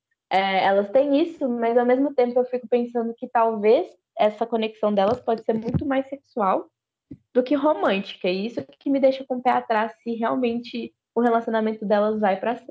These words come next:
pra frente. Mas minha opinião pode mudar muito facilmente <laughs> em relação a isso. É só porque, assim, até pelo último episódio mesmo, se a gente for contar as cenas de sexo que tiveram só das duas, eu acho que dá metade do episódio,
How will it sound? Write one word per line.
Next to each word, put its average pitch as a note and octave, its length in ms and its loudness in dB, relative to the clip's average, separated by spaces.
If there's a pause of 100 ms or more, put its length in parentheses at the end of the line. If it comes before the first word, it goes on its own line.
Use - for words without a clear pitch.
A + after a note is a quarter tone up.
(120)
pra C4+ 160 -2
frente. - 580 -6 (460)
Mas G3 720 -2 (680)
minha A3 220 2
opinião G#3+ 380 0
pode A3+ 180 0
mudar G#3+ 220 0
muito G#3+ 240 -6
facilmente E4 520 -4
<laughs> G#3+ 40 -2
em - 20 -2
relação G#3 380 -2 (160)
a - 40 -6
isso. F3+ 320 -10 (480)
É B3 140 4
só C4+ 120 4
porque, D4 200 2
assim, C4+ 340 -2 (220)
até B3 240 0
pelo F#4 400 -2
último D4 280 -2
episódio B3 480 2
mesmo, E3 420 -6 (720)
se G3+ 80 -6
a F#3+ 80 0
gente A3 180 -2
for B3+ 140 2
contar C#4 840 0
as G3+ 140 -2
cenas G3+ 280 -4
de G3 80 -4
sexo - 420 -8
que G3+ 80 -6
tiveram F3 340 0
só F3+ 160 -2
das B3+ 300 0
duas, F#3 520 2 (460)
eu A3 100 4
acho B3 200 0
que D#4 80 -4
dá D#4 100 2
metade D#4+ 320 -2
do E4 80 -4
episódio, G#3+ 500 -2